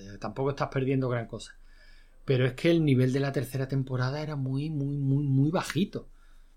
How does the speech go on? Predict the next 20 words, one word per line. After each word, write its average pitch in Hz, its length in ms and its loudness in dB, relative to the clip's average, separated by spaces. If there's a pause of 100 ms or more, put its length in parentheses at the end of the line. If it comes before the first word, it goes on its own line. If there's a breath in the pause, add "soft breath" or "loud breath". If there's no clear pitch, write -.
(200)
O - 40 -20
sea, 120 200 -2
no 151 640 2
a - 20 0
nivel 147 380 4
de 147 100 8
animación 151 720 2
y 147 140 2
a 143 80 0
nivel 143 240 2
artístico, 180 580 0
que 156 100 -2
oye, 110 220 -4
hay 104 180 -6
auténtica, 117 680 -8
hay 117 100 -4
cosas 123 260 -6
muy, 127 220 2
muy 127 220 2
chulas, 147 380 0